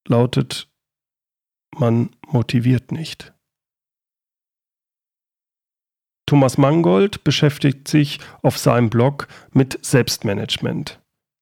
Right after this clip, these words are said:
Er hat seinen drei wichtigsten Führungsprinzipien sogar eine Episode seines hörenswerten Podcasts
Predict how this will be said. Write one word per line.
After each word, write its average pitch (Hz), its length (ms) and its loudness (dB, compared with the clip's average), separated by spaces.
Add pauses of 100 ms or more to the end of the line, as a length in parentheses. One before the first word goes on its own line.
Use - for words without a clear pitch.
(120)
Er 117 100 2
hat 160 180 0
seinen 131 520 2
drei 110 300 0
wichtigsten 147 480 -2
Führungsprinzipien 135 1200 0 (240)
sogar 135 400 2
eine 135 180 4
Episode 131 680 2
seines 110 400 0
hörenswerten 123 720 0
Podcasts - 800 -2